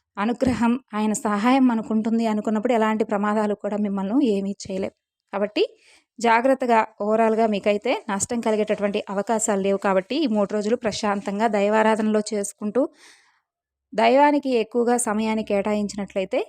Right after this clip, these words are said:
ఎలాంటి ఇబ్బందులైతే మీకుండవు. అలాగే మరొక ముఖ్యమైనటువంటి విషయం ఏమిటి అంటే కేవలం పేదవారికి తప్పించి మిగతా ఎవరైనా బంధువులు కానీ స్నేహితులు కానీ ఎవరైనా కానీ మిమ్మల్ని అయితే ధన సహాయం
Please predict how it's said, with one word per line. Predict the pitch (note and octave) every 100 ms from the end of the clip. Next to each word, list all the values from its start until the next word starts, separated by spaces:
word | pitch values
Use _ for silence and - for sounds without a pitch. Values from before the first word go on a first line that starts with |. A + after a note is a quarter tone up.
| _ G3+
ఎలాంటి | G3+ G#3+ A3 G3+
ఇబ్బందులైతే | F3+ G#3 G#3+ G3+ F#3+ B3
మీకుండవు. | A3+ - F3+ F3 - _ _ _ _ _ _ - - _ _ _ _ _ _ _ _ -
అలాగే | B3 D4+ E4
మరొక | D#4 B3 B3+
ముఖ్యమైనటువంటి | B3 A3+ C4 C#4 C4 A#3+ A3
విషయం | G#3 - A3+
ఏమిటి | G#3 G3+ G3+
అంటే | G3 A3 G4+ - _
కేవలం | - A#3+ C#4+ D#4
పేదవారికి | D4 A#3+ A#3 C4 B3+ A#3+
తప్పించి | - A3 G#3 G#3 G3+ - -
మిగతా | A3 C4+
ఎవరైనా | C4 A#3+ A#3 A3+
బంధువులు | G#3+ G#3 G#3+ A3+
కానీ | G#3 G#3+
స్నేహితులు | G#3 G3+ G3+ G#3 G3
కానీ | F#3 F#3
ఎవరైనా | F#3+ G#3 A3+ A3
కానీ | G#3 G#3+
మిమ్మల్ని | A#3+ G#3 G3 G3+
అయితే | G3 A#3 D#4 - _ _ -
ధన | G#3 A3 B3+
సహాయం | C#4 C4 C4 B3+